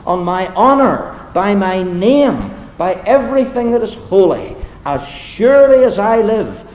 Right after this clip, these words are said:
on this you can count. I have no pleasure in the death of the wicked,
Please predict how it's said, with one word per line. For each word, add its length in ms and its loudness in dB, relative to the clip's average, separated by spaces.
on 240 -4
this 280 -2
you 80 -4
can 240 -2
count. 320 -8
I 140 -6
have 180 -4
no 220 0
pleasure 480 -2
in 80 -8
the 80 -8
death 300 -4
of 60 -14
the 80 -8
wicked, 280 -14